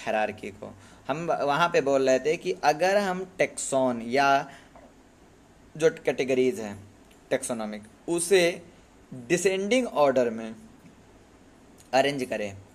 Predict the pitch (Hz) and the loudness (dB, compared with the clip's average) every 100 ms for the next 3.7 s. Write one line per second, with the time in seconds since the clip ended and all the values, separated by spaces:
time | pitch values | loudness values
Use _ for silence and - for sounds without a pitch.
0 | - - - - 175 160 147 143 147 131 | -20 -20 -20 -4 -4 -2 -2 -4 -2 -6
1 | 131 120 120 127 - 110 110 107 113 110 | -4 -4 -4 -8 -4 -2 -2 -4 -10 -10
2 | 110 107 - 107 - - - 208 220 226 | -10 -12 -14 -20 -20 -20 -8 -6 -4 -6
3 | 175 226 175 170 185 226 | -4 -2 -2 -2 0 -2